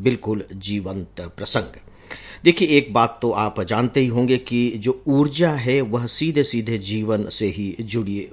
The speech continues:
हुई बात है। अगर आप आध्यात्मिक जीवन जीने में रुचि रखते हैं, तो आपको अपने अंदर आध्यात्मिक ऊर्जा पैदा करनी पड़ेगी।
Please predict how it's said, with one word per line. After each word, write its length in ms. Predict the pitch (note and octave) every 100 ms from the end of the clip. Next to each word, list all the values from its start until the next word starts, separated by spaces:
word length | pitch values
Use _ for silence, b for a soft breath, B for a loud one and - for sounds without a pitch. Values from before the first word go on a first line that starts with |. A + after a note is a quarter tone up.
| -
हुई 160 | A#2+ F#2
बात 360 | F2 F2 E2 -
है। 140 | - b b b - - - - _ - C#3+
अगर 200 | C3 A#2
आप 160 | A2+ G#2+
आध्यात्मिक 560 | G2+ G2+ G2+ A2 G#2
जीवन 320 | F2+ G2+ G#2
जीने 260 | F#2+ G2 G2
में 100 | G2
रुचि 260 | C3 C3 C#3+
रखते 280 | C3 C#3+
हैं, 160 | C3+ D3+ B B -
तो 80 | -
आपको 360 | C3 - -
अपने 360 | E3+ C3+ D3+ D3+
अंदर 440 | A#2+ B2 B2+ D3+ A2
आध्यात्मिक 640 | G#2+ G2 C3 C#3 C#3+ C3+ - -
ऊर्जा 420 | C#3 D#3+ E3+ F3 E3+
पैदा 320 | A#2 A2 A#2
करनी 300 | A2+ G#2 A2
पड़ेगी। 460 | A#2+ C3+ D3 D#3+